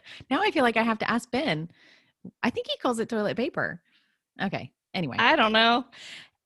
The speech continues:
Speaker 2: Anywho, so I <laughs> found the toilet tissue.
Speaker 1: Tissue.
Speaker 2: <laughs> I don't know what to say now. Um, oh, Megan,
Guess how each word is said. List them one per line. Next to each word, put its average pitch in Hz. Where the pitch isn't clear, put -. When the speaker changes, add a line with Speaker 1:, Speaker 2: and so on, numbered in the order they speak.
Speaker 2:
Anywho, 285
so 262
I 302
<laughs> -
found 392
the -
toilet -
tissue. 392
Speaker 1:
Tissue. 403
Speaker 2:
<laughs> -
I 427
don't 403
know 370
what -
to 392
say 440
now. 277
Um, 269
oh, -
Megan, 254